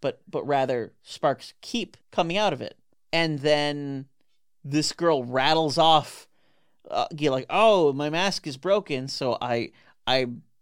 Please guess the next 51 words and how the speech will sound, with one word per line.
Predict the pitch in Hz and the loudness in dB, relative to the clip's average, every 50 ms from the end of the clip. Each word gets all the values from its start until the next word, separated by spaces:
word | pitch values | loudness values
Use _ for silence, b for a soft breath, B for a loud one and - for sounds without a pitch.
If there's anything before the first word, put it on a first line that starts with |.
| _ _ - | _ _ -12
sort | - - - - 147 175 196 | -12 -8 -4 -2 0 0 0
of | 202 175 | 0 0
in | 185 170 | -2 -2
control | 165 - 160 139 - 180 175 180 175 | -2 -4 -6 -2 0 0 2 2 2
of | 170 151 | 0 -2
my | 147 151 151 156 160 | -2 0 0 0 0
own | 160 165 160 156 | 0 0 -2 0
mind | 151 147 156 185 220 214 196 151 | 0 0 0 0 0 -2 -2 -4
again, | 127 123 123 120 117 120 120 117 117 117 117 - _ _ - | -4 -4 -4 -6 -6 -6 -6 -6 -6 -8 -10 -12 _ _ -4
but | 170 165 - | -2 -2 0
the | 156 | 0
mask | 143 143 147 160 165 131 - - - | 0 0 0 -2 -2 -2 -4 -6 -10
is | 147 - | -10 -10
telling | - - 254 196 156 156 | -8 -8 -6 -6 -4 -4
me | 151 | -4
to | 147 135 | -6 -6
do | 127 143 135 | -6 -8 -6
this. | 131 165 202 208 190 185 - - | -4 -2 -2 -2 -2 -2 -4 -6
Here | - 160 147 | -6 -4 -4
are | 139 | -4
the | 135 | -2
rules | 120 165 208 214 208 190 | -2 0 0 0 0 0
of | 196 | -2
the | 202 | -2
mask. | 196 196 190 190 190 180 - - | -2 0 0 0 0 -2 -4 -6
Don't | - 143 131 139 | -8 -8 -6 -6
look | 160 160 | -8 -8
at | 160 | -8
the | 139 | -4
back | 143 160 156 151 | -2 -2 -2 -2
of | 156 | -2
the | 147 | -6
mask, | 147 147 143 147 139 - - - | -6 -4 -4 -6 -6 -8 -10 -10
blah, | 131 123 123 | -10 -8 -8
blah, | 123 120 | -8 -6
blah, | 123 123 120 | -6 -6 -6
blah, | 107 120 | -6 -6
blah, | 151 175 185 | -4 -4 -4
blah, | 180 180 | -4 -6
blah. | 170 180 180 180 180 170 B B B B B B B | -6 -2 0 2 2 0 B B B B B B B
Here's | - - - 151 151 139 - - - - 170 | -14 -8 -4 -4 -2 -2 -2 -2 -2 0 2
a, | 147 131 139 135 123 - - | 2 2 2 0 -2 -4 -10
a | 139 | -14
huge | 117 - - - 196 220 220 175 - - - - - _ _ | -14 -12 -8 -6 -6 -4 -4 -6 -6 -8 -8 -10 -12 _ _
fuck | - - - - - 185 175 175 - | -20 -20 -8 0 2 2 2 0 -2
ton | - 190 180 170 | -6 -4 -4 -4
of | 143 - | -4 -4
exposition | - 147 - - - 143 143 135 139 - - 147 | -6 -8 -8 -10 -12 -10 -10 -10 -10 -10 -10 -8
about | 135 131 120 | -6 -6 -6
the | 123 123 | -6 -8
world. | 127 156 185 196 190 185 170 | -6 -4 -4 -4 -4 -4 -8